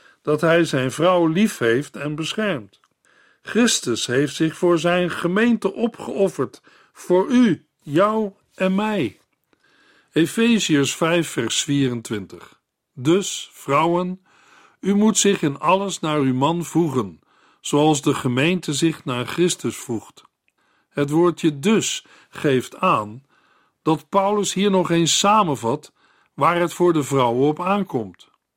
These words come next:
Bepalend voor hun houding tot hun eigen man is de relatie waarin de gemeente staat tot haar hoofd, Christus.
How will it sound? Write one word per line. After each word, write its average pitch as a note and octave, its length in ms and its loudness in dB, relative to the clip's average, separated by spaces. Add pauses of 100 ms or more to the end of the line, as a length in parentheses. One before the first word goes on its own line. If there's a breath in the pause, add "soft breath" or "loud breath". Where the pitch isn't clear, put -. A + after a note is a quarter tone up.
(420)
Bepalend G3+ 640 0
voor F3 240 2
hun C#3+ 120 0
houding F3+ 540 0
tot E3 200 -2
hun C#3 180 -4
eigen E3+ 460 -2
man D3+ 380 -2 (400 soft breath)
is E3+ 220 0
de D3+ 140 2
relatie D3 760 0 (400 soft breath)
waarin D#3+ 360 2
de D#3 100 2
gemeente E3 640 0
staat E3+ 640 -2
tot C3 200 -4
haar D3 220 -2
hoofd, E3+ 480 2
Christus. - 680 -6